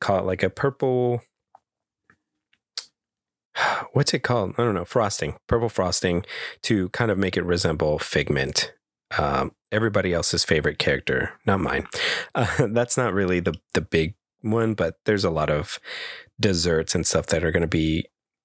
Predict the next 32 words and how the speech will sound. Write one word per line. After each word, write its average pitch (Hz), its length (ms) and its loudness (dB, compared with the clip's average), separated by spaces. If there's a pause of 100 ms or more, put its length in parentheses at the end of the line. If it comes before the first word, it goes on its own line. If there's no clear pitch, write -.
(280)
available 95 600 0
for 113 320 0
the 90 120 0
fortieth 76 340 0
celebration, 80 580 0
because 104 280 -2
that's 110 180 -2
the 104 80 0
only 90 160 0
way 78 140 2
we 76 120 0
know 73 120 0
how 78 100 -2
to 73 60 0
celebrate 69 500 0
is 80 240 0
with, 78 220 0
like, 73 160 -2 (240)
a 90 80 0
cupcake - 560 0
and 71 200 0 (880)
stuff - 220 0
like 82 140 0
that. 76 140 2
You 78 120 0
can 101 100 2
get 113 160 2
a, 98 140 -2
you 110 100 0
can 123 100 2
get 117 140 0
a 90 220 0